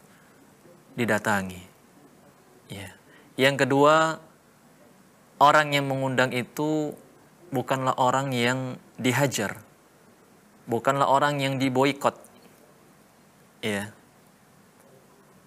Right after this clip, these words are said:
Yang bisa jadi dia diboikot karena kemungkarannya, atau karena kebid'ahannya,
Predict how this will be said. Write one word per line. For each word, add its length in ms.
Yang 160
bisa 240
jadi 320
dia 240
diboikot 640
karena 720
kemungkarannya, 960
atau 240
karena 720
kebid'ahannya, 1120